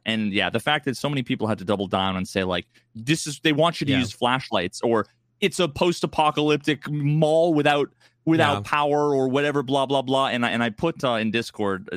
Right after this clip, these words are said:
Speaker 1: uh, someone who actually found, I don't know if they just went on Google Images, but it's, like, a dilapidated mall. Um,
Speaker 2: Oh, yeah.
Speaker 1: uh, did you see that, that, the picture that I sent? It, it's in Discord. Click on the tweet.
Speaker 2: Okay.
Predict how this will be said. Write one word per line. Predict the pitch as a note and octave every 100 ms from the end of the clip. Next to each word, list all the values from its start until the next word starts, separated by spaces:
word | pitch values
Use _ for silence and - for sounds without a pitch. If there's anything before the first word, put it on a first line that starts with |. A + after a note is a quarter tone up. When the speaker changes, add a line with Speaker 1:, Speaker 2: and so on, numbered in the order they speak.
| -
Speaker 1:
uh, | E2+ F#2 D#2 B1+ - _ _ _ _ -
someone | - D#3+ C#3+
who | C#3
actually | C#3 - B2+
found, | - B2 A#2+
I | A2+
don't |
know | A2+
if | G#2+
they |
just | G#2 G2+
went | G2
on | G2
Google | G#2+ G#2+ G2
Images, | G#2 G2+ F2+ F#2
but | G#2
it's, | G2+
like, | G2+ A2
a |
dilapidated | G#2+ G#2 G#2+ A2+ G#2+ A2+ G2+
mall. | F#2+ G2 G#2+ F#2+ D2+ - _ _ _
Um, | G2
Speaker 2:
Oh, | F#2 F2+ A3 A#2
yeah. | E3 G3+ A2 - _ _ _ _ -
Speaker 1:
uh, | C3+ B2
did | B2 B2
you |
see | A#2 C#3+
that, | C3+ C3+ -
that, | A#2 A2 -
the | G#2
picture | C3 A#2+ C3+ C3 B2 _ _ A2+
that | G#2+
I |
sent? | G#2+ C3 B2+ - _
It, | G#2+ -
it's | A2
in | B2+
Discord. | A#2 - G2 -
Click | A#2+
on | A2+
the | G2+
tweet. | - - -
Speaker 2:
Okay. | B2+ G#2+